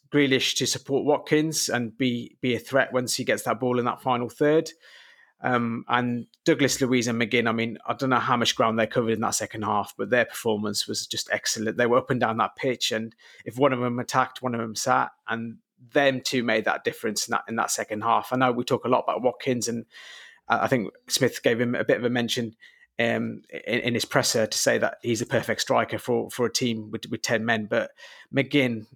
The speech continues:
um, it was a bit Rotherham-esque, actually, his performance, 'cause he was like a, a man possessed. He was like a man and a half on that pitch. And him and Dougie, I mean, they covered so much distance and they just dominated that Palace midfield. They won every second ball. They were a threat,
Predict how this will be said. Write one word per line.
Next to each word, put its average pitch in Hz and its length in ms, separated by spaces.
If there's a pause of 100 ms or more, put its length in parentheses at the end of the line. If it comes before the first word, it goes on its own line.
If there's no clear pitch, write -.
(200)
um, 113 480
it 123 80
was 123 100
a 120 60
bit - 220 (200)
Rotherham-esque, 131 600
actually, 110 300
his 120 100
performance, 107 520
'cause 120 160
he 147 100
was 131 120
like 131 180
a, 123 220
a - 60
man 123 180
possessed. 131 400
He 127 60
was 117 120
like 127 140
a 127 60
man 123 160
and 117 100
a 120 60
half 131 260
on 143 60
that 131 160
pitch. - 340 (680)
And 113 300 (220)
him 147 260
and 127 100
Dougie, 123 440 (200)
I 120 120
mean, 113 340
they 117 100
covered 120 320
so 143 200
much 123 160 (540)
distance 135 600
and 123 160
they 123 80
just 120 200
dominated 127 420
that 107 160
Palace 120 280
midfield. 131 420
They 127 80
won 131 200
every 127 220
second 120 360
ball. 147 480 (440)
They 131 80
were 131 120
a 117 40
threat, - 420